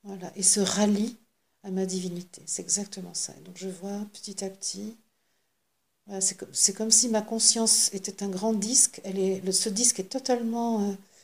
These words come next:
lumineux, rempli de ma divinité, et les, les, les bordures du disque étaient encore un peu sombres, et je vois, euh, que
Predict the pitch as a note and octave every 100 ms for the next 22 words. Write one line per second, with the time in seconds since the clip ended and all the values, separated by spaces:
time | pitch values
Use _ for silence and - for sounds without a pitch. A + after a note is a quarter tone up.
0 | _ G3+ A3+ A3+ A3 A3 A3+ A3 G#3+ G#3
1 | F#3+ G3 F#3+ G3+ G3+ G3 - F#3+ G#3+ A#3+
2 | - F#3+ F#3 F3 D#3+ - F3+ F3 D#3 -
3 | - E3+ F#3 G#3 F#3+ B3+ A3+ F#3 G#3+ C#4
4 | - - _ _ _ _ _ _ _ -
5 | _ _ _ _ G3 G3 G#3 G3+ A3+ G3
6 | F#3+ G3+ - G3 A3 B3 F#3 F#3+ F#3+ G3
7 | G3 G3+ A3 B3 A#3+ F#3 E3 F#3 E3+